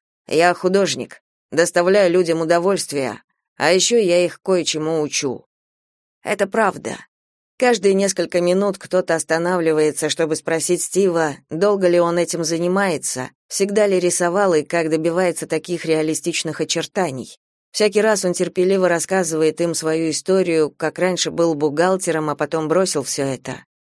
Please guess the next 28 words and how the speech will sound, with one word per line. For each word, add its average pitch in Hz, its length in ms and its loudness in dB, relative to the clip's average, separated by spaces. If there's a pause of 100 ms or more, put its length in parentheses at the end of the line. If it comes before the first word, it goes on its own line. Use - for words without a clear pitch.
(160)
Иногда 220 400 0
я 185 140 2
вижу 165 320 0
зависть, 156 540 -2
мелькающую 143 800 -4
на 135 220 -6
их 131 120 -10
лицах. 139 640 -6 (360)
Они 180 220 0
слушают 180 640 0
его 165 260 0
целую 165 460 0
вечность, 165 580 -2
будто 147 380 -4
не 147 100 -4
хотят 147 460 -6
уходить. 143 580 -8 (540)
У - 40 -6
него 202 220 2
такой 196 360 2
дружелюбный, 180 800 2
бархатный 160 560 -2
голос, 165 420 0
который 151 400 -4
притягивает 147 760 -4
всех, - 580 -8
включая 165 540 -2
меня. 151 460 -6